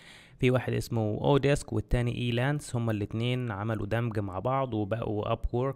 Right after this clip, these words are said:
وUpwork ده يعتبر أكبر موقع في مواقع الفريلانس اللي هي المواقع الكبيرة، آه، على الإنترنت بشكل عام يعني. الموقع التاني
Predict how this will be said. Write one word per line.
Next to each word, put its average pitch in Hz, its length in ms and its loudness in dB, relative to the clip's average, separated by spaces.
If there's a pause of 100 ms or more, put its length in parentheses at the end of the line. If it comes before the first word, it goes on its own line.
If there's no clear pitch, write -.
(120)
وUpwork 107 600 -4
ده 117 380 0 (100)
يعتبر 135 680 -2 (640)
أكبر 143 680 4
موقع 131 920 2 (300)
في 117 360 0
مواقع 107 500 2
الفريلانس 139 1040 2
اللي 98 420 -2
هي 110 180 0
المواقع 101 380 -2
الكبيرة، 110 520 -4 (580)
آه، 101 340 0
على 104 720 0 (260)
الإنترنت 107 640 -2
بشكل 101 420 -4
عام 101 200 -4
يعني. 120 320 -4 (460)
الموقع 139 420 2
التاني 147 600 0